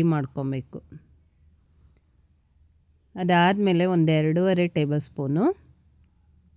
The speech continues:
ಗ್ರೀನ್ ಚಿಲ್ಲಿ ಸಾಸು ಹಾಕ್ಕೊಂಡು ಮಿಕ್ಸ್ ಮಾಡ್ಕೊತಾ ಇದ್ದೀನಿ. ಒಂದು ಎರಡು ಟೇಬಲ್ ಸ್ಪೂನು ಟೊಮೊಟೊ ಸಾಸ್ ಹಾಕಿ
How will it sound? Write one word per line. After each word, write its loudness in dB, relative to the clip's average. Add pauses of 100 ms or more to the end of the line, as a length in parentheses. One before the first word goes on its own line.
(320)
ಗ್ರೀನ್ 4
ಚಿಲ್ಲಿ 0 (140)
ಸಾಸು -2 (1500)
ಹಾಕ್ಕೊಂಡು -2
ಮಿಕ್ಸ್ -6
ಮಾಡ್ಕೊತಾ -8
ಇದ್ದೀನಿ. -10 (2250)
ಒಂದು 0
ಎರಡು -2 (120)
ಟೇಬಲ್ 0
ಸ್ಪೂನು -4 (640)
ಟೊಮೊಟೊ 0
ಸಾಸ್ -8 (3250)
ಹಾಕಿ -4